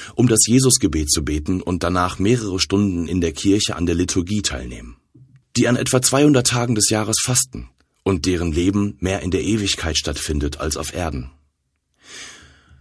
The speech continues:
Die schwarzen Kutten tragen sie in Erinnerung daran, dass sie dieser Welt gestorben sind.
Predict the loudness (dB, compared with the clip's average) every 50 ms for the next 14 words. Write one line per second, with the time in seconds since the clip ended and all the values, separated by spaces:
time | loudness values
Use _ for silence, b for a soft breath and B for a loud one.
0 | B B B -10 -2 0 0 2 2 0 -2 -2 -4 -6 -4 0 0 -2 0 -2
1 | -6 -6 -6 -6 -10 -10 -8 -4 -2 -2 0 0 0 0 0 0 0 0 -2 0
2 | 0 2 2 2 2 0 0 -2 0 0 -2 0 0 0 0 0 B B B B
3 | B 2 2 2 2 2 2 2 2 2 4 2 2 2 0 -4 -4 -2 -2 -2
4 | -2 -2 -2 -2 -4 -6 -8 -12 -16 -18